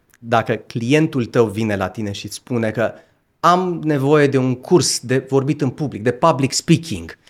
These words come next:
îți spune el lucrul ăsta, atunci eu am să folosesc aceste sintagme în momentul în care mă duc eu către ei, astfel încât să facă conexiunea mult mai repede.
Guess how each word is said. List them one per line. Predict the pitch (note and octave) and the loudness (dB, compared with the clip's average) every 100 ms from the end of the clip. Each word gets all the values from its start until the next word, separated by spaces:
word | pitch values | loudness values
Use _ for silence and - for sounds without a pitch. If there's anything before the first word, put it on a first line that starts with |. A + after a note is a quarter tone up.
| - - | -20 -4
îți | C3 - | -4 -4
spune | - F#3 E3+ | 0 4 4
el | E3+ C3 | 4 2
lucrul | B2+ A2+ | 0 0
ăsta, | C3+ D#3 | 0 2
atunci | F3 F#3 F#3+ - _ _ | 2 2 0 -2 _ _
eu | A#2+ B2 | 0 2
am | D3+ | 2
să | - | 0
folosesc | C3 A#2 F3 F#3+ | 0 0 0 0
aceste | D3 C#3+ C3+ A#2+ | -2 -2 -4 -4
sintagme | - A#2+ A#2 C3+ F#2+ G2 | -4 -4 2 2 2 -2
în | G#2 | -4
momentul | G2+ G#2+ G#2+ G#2+ | -4 -4 -6 -6
în | |
care | G#2+ G#2+ A2 | -2 -2 0
mă | G#2+ | -4
duc | G#2 B2+ - | -2 -2 -2
eu | A2+ A#2 | 2 2
către | - G#2 G#2+ F2 | 2 -6 -4 -6
ei, | E2 A2 D3+ - _ | -2 -2 -4 -10 _
astfel | C3 C3+ C#3 | -2 0 0
încât | B2 D#3+ D#3+ | 0 0 0
să | - | 0
facă | C3 D3 D3 C#3+ C#3 - | 0 0 2 0 0 0
conexiunea | C3+ B2 A#2+ - C#3+ C#3+ C3 | 2 2 0 -2 -2 0 0
mult | C3 B2+ | 0 -2
mai | B2+ B2 | 0 0
repede. | B2 F2 D#2+ - | 0 -4 -10 -12